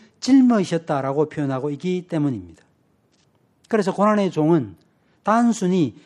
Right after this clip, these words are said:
병을 아는 존재가 아니고요. 병을 겪으신 분이세요. 이 사실을 히브리서 기자가 어떻게 설명하는가?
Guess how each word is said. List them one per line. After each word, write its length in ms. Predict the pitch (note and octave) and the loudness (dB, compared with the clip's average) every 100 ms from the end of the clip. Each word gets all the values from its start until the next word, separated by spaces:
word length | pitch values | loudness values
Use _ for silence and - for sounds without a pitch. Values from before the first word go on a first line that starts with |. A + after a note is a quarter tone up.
| _ _ | _ _
병을 460 | D3+ D3 E3+ G3 - | 2 2 4 0 -4
아는 360 | C#3 D3 F3+ A#3+ | -8 -2 2 2
존재가 380 | F#3 C#3 E3 A#2+ | 0 -4 -6 -6
아니고요. 460 | A#2+ C3 F#2 F2 E2+ _ _ _ _ _ _ _ _ _ _ _ | -8 -10 -12 -18 _ _ _ _ _ _ _ _ _ _ _ _
병을 500 | C#3+ C3+ E3 F3 E3 _ _ | -4 0 0 -2 -6 _ _
겪으신 520 | A3+ A3 F#3+ F#3+ F3 | -6 -4 -6 -6 -8
분이세요. 400 | D3+ G2+ F2 A#2 _ _ _ _ _ _ _ _ _ _ _ _ _ - F#3 | -8 -12 -16 -20 _ _ _ _ _ _ _ _ _ _ _ _ _ -16 -4
이 140 | G3 | -4
사실을 380 | - D#3+ F3 E3+ | -2 -4 -2 -2
히브리서 280 | D#3+ D#3+ D#3+ | -4 -6 -6
기자가 400 | D#3+ D#3 D3 C3+ - - | -4 -2 -2 -6 -18 -6
어떻게 340 | C#3+ D#3 F3+ | -6 -4 -6
설명하는가? 800 | D#3+ D#3+ D3 B2+ A#2 A#2 F2+ | -4 -4 -4 -6 -8 -10 -12